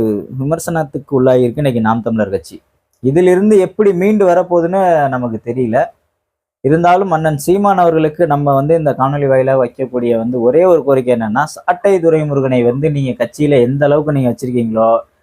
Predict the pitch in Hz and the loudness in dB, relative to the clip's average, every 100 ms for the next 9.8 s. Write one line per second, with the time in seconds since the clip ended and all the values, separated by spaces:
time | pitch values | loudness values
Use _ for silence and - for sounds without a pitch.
0 | _ 113 123 131 120 120 120 - 127 120 | _ 0 2 2 2 2 0 0 2 2
1 | 131 - 135 123 120 123 127 131 127 117 | 2 0 2 4 2 0 -2 0 0 0
2 | 117 127 117 107 - 101 101 98 95 _ | -2 -2 -4 -6 -8 -8 -4 -6 -6 _
3 | _ _ _ _ _ _ _ _ _ - | _ _ _ _ _ _ _ _ _ -2
4 | 127 123 135 147 - _ _ _ _ - | 0 2 2 0 -4 _ _ _ _ -2
5 | 143 180 202 180 170 170 160 151 147 139 | 0 2 2 2 2 2 2 0 0 -2
6 | 135 151 190 175 160 160 160 165 180 165 | 0 0 0 0 -2 -2 0 2 4 4
7 | 147 180 196 202 170 165 160 156 147 147 | 2 -2 -4 -2 2 2 2 0 -2 0
8 | 143 143 147 139 147 143 135 131 160 143 | 2 2 -2 -2 -2 -2 -2 2 4 4
9 | 123 147 165 151 131 120 113 | 0 -2 -2 0 0 0 -2